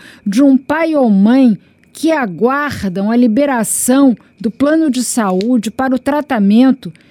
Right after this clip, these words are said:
que poderá salvar a vida de seu filho e essa liberação não vem, a liberação não chega?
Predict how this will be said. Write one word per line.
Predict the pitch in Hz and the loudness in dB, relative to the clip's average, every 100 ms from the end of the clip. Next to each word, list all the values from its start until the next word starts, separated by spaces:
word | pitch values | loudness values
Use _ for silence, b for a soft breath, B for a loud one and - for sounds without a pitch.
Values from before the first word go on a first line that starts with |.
| b | b
que | - | -6
poderá | 226 311 294 294 302 311 | -4 -2 -2 0 0 -2
salvar | - 330 285 196 175 262 320 320 | -4 -2 -2 -4 -4 -2 -2 -2
a | 269 | -2
vida | 180 233 294 240 262 b b _ | -2 0 0 0 -4 b b _
de | 285 | -4
seu | 269 - 220 | -2 -2 -2
filho | - - 254 285 220 175 - | -6 -2 2 4 2 -2 -2
e | 262 | 0
essa | 302 262 277 | 0 0 0
liberação | 254 220 254 226 - 277 277 | 2 2 0 -2 -2 0 2
não | 285 262 247 | 4 6 4
vem, | 196 262 285 262 b b | 2 2 2 2 b b
a | 214 | -2
liberação | 247 233 269 254 285 277 | 0 2 0 0 4 6
não | 262 240 | 6 2
chega? | - - 302 269 165 165 | -2 -4 -2 -4 -6 -12